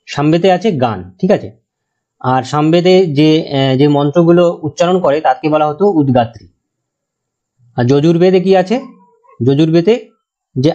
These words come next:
আচার অনুষ্ঠান আছে, কি করে আচারগুলো পালন করতে হবে সেইটা আছে যজুর্বেদে। আর অথর্ববেদে কি আছে? অথর্ববেদে আছে তোমার, আহ, জাদুবিদ্যা, মায়াজাল, এগুলো আছে অথর্ববেদে।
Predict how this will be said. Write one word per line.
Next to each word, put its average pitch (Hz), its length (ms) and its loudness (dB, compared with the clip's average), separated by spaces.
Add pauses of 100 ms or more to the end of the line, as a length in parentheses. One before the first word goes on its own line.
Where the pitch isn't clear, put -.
আচার 180 340 0
অনুষ্ঠান 180 400 0
আছে, 123 180 -4
কি 147 160 -2
করে 170 220 0
আচারগুলো 170 560 0
পালন 147 260 0
করতে - 240 -4
হবে 170 200 -2
সেইটা 147 340 -2
আছে - 340 -6 (540)
যজুর্বেদে। 117 680 -2 (1200)
আর 123 220 -4
অথর্ববেদে 185 600 0
কি 190 160 0
আছে? 226 340 -4 (120)
অথর্ববেদে 170 640 0
আছে 185 320 -2 (840)
তোমার, 139 500 -2
আহ, 123 180 -2
জাদুবিদ্যা, 151 640 0
মায়াজাল, 147 560 0
এগুলো 143 260 0
আছে 147 160 -2
অথর্ববেদে। 117 680 -4